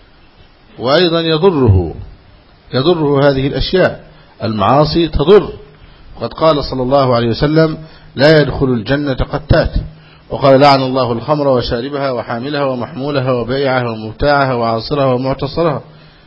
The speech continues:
كل هؤلاء لعنوا في الخمر". يدل على أن المعاصي تضر، ولكن الإيمان الكامل،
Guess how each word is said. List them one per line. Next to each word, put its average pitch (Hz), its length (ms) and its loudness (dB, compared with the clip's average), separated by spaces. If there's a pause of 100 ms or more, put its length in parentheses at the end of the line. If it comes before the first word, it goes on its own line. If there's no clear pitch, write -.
(140)
كل 180 220 0
هؤلاء 147 400 2
لعنوا 147 260 0
في 147 60 -2
الخمر". 151 400 0 (1400)
يدل 143 200 0
على 123 520 2
أن 117 240 -2
المعاصي 110 640 -2
تضر، 147 540 0 (640)
ولكن 127 380 0
الإيمان 117 400 -4
الكامل، 147 680 -2